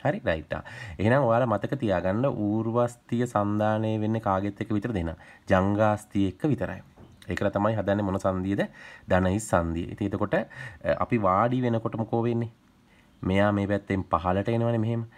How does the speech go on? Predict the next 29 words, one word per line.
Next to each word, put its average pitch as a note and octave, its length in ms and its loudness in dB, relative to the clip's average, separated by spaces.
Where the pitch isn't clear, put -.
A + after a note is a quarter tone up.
එතකොට A2+ 340 -2
මෙතනින් A2 320 0
අස්ථි G2 280 -2
දෙක A2+ 180 0
එළියට G#2 300 0
පනින්න A#2+ 260 2
පුළුවන් A#2+ 260 2
නේද? A#2 200 0
අන්න G#2+ 260 0
ඒක A2 140 -2
වළක්වන A2 500 0
කැප් - 400 -4
එක A2 140 0
තමයි G2+ 300 0
එහෙනම් G2+ 180 0
කවුද A#2+ 220 -2
මේ? F#2+ 140 -2
ධනිස් F#2+ 340 0
කටුව F2+ 360 -2
කියලා F2+ 160 -2
කියන්නේ. F2 320 -6
මේ F#2 160 0
අස්ථි F2+ 300 -2
නියමිත G2+ 360 0
තැන G#2+ 200 -2
පිහිටවන්න G2+ 480 -2
තමයි G#2 200 -2
ධනිස් F#2+ 240 -2
කටුව G2+ 320 -2